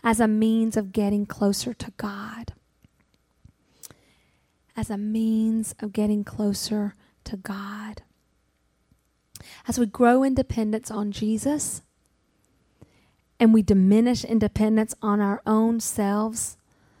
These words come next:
the fulfillment of reaching, of the fulfillment of receiving his goodness and his purpose in our own lives,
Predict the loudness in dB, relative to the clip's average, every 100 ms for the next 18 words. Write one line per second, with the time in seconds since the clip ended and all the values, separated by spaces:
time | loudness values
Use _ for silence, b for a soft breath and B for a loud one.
0 | b b b b -4 -2 -6 -4 4 6
1 | 8 8 6 4 0 2 4 4 2 0
2 | 0 0 -4 -10 b b 0 0 0 2
3 | 2 -2 2 4 4 0 -2 -6 -4 4
4 | 8 8 6 0 B B -2 -2 0 4
5 | 6 6 0 -6 -8 b b 0 0 -2
6 | 2 2 2 -2 0 0 2 2 2 2
7 | 2 2 0